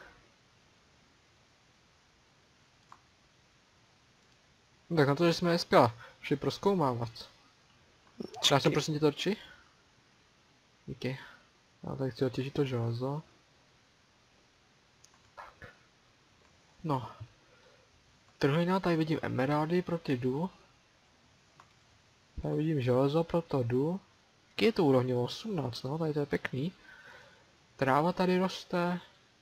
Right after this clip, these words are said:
Speaker 1: Nevím, tu ještě něco, co by se mi líbilo. Asa. Tak ne, tak asi jdeme nahoru, ne?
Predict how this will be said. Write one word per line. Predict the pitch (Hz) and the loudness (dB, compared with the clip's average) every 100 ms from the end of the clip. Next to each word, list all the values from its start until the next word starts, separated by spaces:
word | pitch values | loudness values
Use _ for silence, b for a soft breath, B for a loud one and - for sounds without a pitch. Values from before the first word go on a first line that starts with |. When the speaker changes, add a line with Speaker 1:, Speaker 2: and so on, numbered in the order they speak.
| _ _ _ _ _ - | _ _ _ _ _ -12
Speaker 1:
Nevím, | 139 135 135 | -8 -6 -4
tu | 139 | -4
ještě | 135 156 | -4 -6
něco, | 160 180 | -8 -8
co | 175 | -8
by | |
se | 165 | -6
mi | 165 | -4
líbilo. | 147 143 131 131 - _ _ _ _ _ _ _ - | -4 -4 -8 -14 -18 _ _ _ _ _ _ _ -12
Asa. | 165 - 127 131 - _ _ _ _ _ - - _ _ _ _ _ _ _ | -12 -10 -10 -10 -14 _ _ _ _ _ -20 -20 _ _ _ _ _ _ _
Tak | - 175 | -2 0
ne, | |
tak | 156 147 | 2 0
asi | 143 151 | 0 -2
jdeme | 151 | 0
nahoru, | 151 160 135 | 0 0 0
ne? | 123 | -2